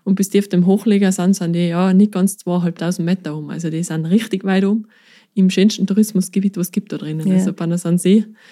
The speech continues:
Speaker 1: richtig schön. Und im September, wenn die zurückkommen, dann, dann tue ich eigentlich wochenlang gefühlt nur mehr zäunen.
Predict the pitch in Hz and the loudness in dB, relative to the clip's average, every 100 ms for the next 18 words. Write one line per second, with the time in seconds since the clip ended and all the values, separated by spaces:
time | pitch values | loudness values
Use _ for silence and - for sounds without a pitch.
0 | - _ 220 214 196 - 185 180 170 - | -20 _ -2 0 -2 0 4 4 2 -6
1 | - - _ - 185 180 170 175 - 208 | -20 -20 _ -2 0 2 0 -2 0 4
2 | 220 202 202 202 254 - 220 220 202 196 | 4 6 4 2 -2 0 2 4 4 6
3 | 208 208 - _ _ 196 202 202 220 214 | 4 2 -6 _ _ 4 4 4 4 4
4 | 190 196 - - 90 - 175 190 233 - | 4 2 -2 -12 -20 -10 0 2 2 4
5 | 220 202 196 226 208 220 220 214 202 208 | 6 6 6 4 4 6 6 4 4 4
6 | 262 | 4